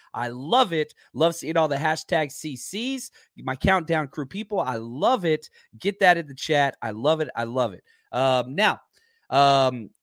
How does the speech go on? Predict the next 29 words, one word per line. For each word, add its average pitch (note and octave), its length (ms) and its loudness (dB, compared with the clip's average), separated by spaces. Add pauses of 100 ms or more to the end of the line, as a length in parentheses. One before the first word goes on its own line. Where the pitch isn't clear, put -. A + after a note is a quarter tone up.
here's D#4 440 -6
what C4+ 160 -2
we F#3+ 100 -6
got. A#2+ 360 -2 (500)
And C#3 180 -2
shout G3+ 220 4
out F#3+ 140 2
to - 80 -12
Coach D3+ 300 0
Cruz, C#3+ 360 -6
who B2 100 -8
helps C3 240 -4
put C3+ 160 -8
this C3 160 -12
together B2 320 -2
every A2 200 -2
week. A#2 280 -6
He, A#2+ 280 -6
he's A#2 220 -10
a F#2 60 -14
killer, F#2+ 320 -8
man. F2+ 320 -12
He, A2+ 160 -8
he's A#2+ 180 -6
just A2 180 -14
the G2 60 -14
best G2+ 280 -6
there F2+ 120 -10
is. F#2+ 300 -8